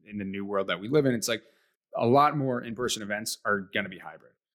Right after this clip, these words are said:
So there's gonna be an in-person, people in person, but there's also gonna be people who are just, you know,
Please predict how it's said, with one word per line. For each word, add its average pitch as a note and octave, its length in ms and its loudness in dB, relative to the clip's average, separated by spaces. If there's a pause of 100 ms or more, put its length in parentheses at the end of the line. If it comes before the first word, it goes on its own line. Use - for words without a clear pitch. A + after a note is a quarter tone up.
(160)
So G2 420 2
there's A#2 240 6
gonna C#3 180 4
be B2 180 0
an A2 80 -4
in-person, G#2 400 -8
people G#2 280 -8
in D#3+ 140 4
person, C3+ 380 0
but G#2+ 200 0
there's G#2+ 120 -12
also G#2+ 280 -6
gonna G2+ 180 -6
be G2 140 -10
people G2+ 500 -6 (320)
who G2+ 140 0
are G2+ 80 4
just, G2 240 -4 (180)
you A2+ 100 -6
know, F#2+ 140 -4